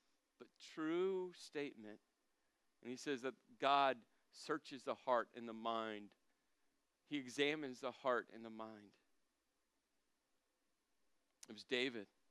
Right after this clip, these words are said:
in Psalm fifty-one. After he committed this list of atrocities, murder and deception and adultery and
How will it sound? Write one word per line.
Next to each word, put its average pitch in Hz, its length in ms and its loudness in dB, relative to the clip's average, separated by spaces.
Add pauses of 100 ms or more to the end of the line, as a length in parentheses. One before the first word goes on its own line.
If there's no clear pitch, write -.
(440)
in 107 80 -12
Psalm 123 280 -2
fifty-one. 117 760 -10 (1400)
After 135 240 -8
he 147 200 -4
committed 156 480 -2
this 143 200 -4
list 143 400 -2
of 139 100 -2
atrocities, 120 720 -2
murder 131 600 2
and 107 200 -2 (380)
deception 120 880 2
and 113 140 -4
adultery 120 1000 2
and 107 120 -4